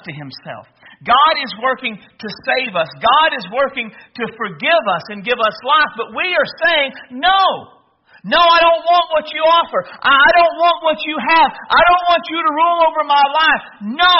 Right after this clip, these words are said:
I don't want you." We position ourselves as his enemies.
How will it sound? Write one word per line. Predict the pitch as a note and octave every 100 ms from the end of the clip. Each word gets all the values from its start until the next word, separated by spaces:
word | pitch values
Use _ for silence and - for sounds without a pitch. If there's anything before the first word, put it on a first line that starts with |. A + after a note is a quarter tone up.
| D4+
I | D#4+
don't | D#4+ D#4
want | D#4 D4+ -
you." | D4 C4 A2+ - _ _ _ _ _ _ _ _ _ _ F3
We | D#4+
position | E4+ D#4 A#3 D4 - B3+ -
ourselves | C4+ D#4+ E4+ E4 C4 A#3+ A#3+ -
as | G3+ G3+ -
his | F4 F4 F3 D#3
enemies. | C#3 A#2 -